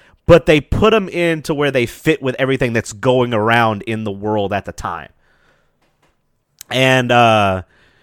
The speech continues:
the enemies are pretty cool. You got four enemies. There's the main character named Nine, which, uh, he gets he gets a surgery done to where he has the same capabilities of All for One,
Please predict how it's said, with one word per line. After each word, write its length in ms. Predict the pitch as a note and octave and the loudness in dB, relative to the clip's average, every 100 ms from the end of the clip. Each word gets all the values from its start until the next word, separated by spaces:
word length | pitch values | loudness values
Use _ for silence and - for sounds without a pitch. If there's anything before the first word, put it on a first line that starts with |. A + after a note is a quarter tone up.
| _ _ - | _ _ 0
the 100 | C3+ | 2
enemies 460 | E3+ F3 C#3+ A2+ | 4 4 2 0
are 440 | A2 G2 F#2 E2+ E2+ | 0 -2 -4 -6 -8
pretty 220 | - G#2+ | -6 -6
cool. 340 | - D2+ - _ _ - | -6 -8 -8 _ _ -8
You 100 | G2+ | 0
got 160 | A#2+ - | 0 2
four 240 | C3+ C3 | 2 2
enemies. 460 | A#2+ A2+ G#2+ G2+ G2 | 2 0 -2 -2 -2
There's 180 | G#2+ | -2
the 80 | G2 | -2
main 260 | G#2+ B2 A#2+ | 0 0 0
character 320 | A#2+ A2 G#2 | 0 0 -2
named 240 | G#2 F#2+ | -4 -4
Nine, 580 | F2+ G2 G2+ A#2 C#3+ E3 - _ _ _ _ - | 0 2 2 0 -4 -10 -16 _ _ _ _ -6
which, 480 | G#2+ G#2 G2 - B2+ | 0 0 -2 -6 -2
uh, 500 | G#2 F#2+ F#2 E2+ D2 | 0 2 0 -2 -6
he 240 | - F#3 A#3+ | -10 -12 -10
gets 760 | A#3 A3 G3+ - - - - _ _ _ _ _ _ _ _ _ _ _ - | -2 -2 -2 -6 -8 -8 -12 _ _ _ _ _ _ _ _ _ _ _ -14
he 180 | F#3+ A3 | -10 -6
gets 280 | G#3 G#3 G3+ | -2 0 0
a 100 | E3 | -2
surgery 680 | - F#3+ F#3 C#3 C#3 B2+ | 0 2 2 2 0 0
done 520 | A2 A#2+ A#2 A2 A2 G#2+ _ _ - | 2 2 2 0 -2 -14 _ _ -6
to 120 | B2 | -2
where 280 | C3 C3+ B2 | 2 2 0
he 220 | D#3+ D#3+ | 0 0
has 300 | D3+ C#3 A2 | 0 -2 -4
the 80 | G2+ | -8
same 440 | - D3 E3+ E3+ | -4 -2 -2 -4
capabilities 1040 | F3+ E3+ D#3 A#2 D#3+ E3 D#3+ E3 E3+ C#3 | -4 -4 -4 -4 0 0 0 -2 -2 -6
of 340 | - D3 D3+ C#3 | -10 -4 -4 -2
All 300 | A2+ G#2+ F#2 | -2 0 -2
for 180 | - F2+ | -4 -8
One, 440 | E2+ D#2 B1 G1+ | -8 -10 -12 -20